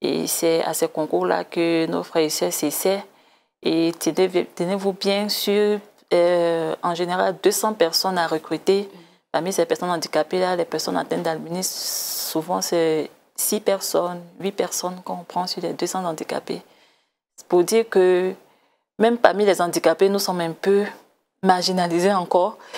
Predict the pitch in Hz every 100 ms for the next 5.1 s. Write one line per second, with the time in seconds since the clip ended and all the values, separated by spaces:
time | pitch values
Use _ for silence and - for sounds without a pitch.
0 | - - 185 175 175 190 190 196 208 220
1 | 220 _ _ _ 165 165 180 185 160 -
2 | 202 202 208 208 202 202 - 185 185 180
3 | 151 - 180 185 160 156 156 175 185 185
4 | 175 180 170 156 156 175 160 165 160 156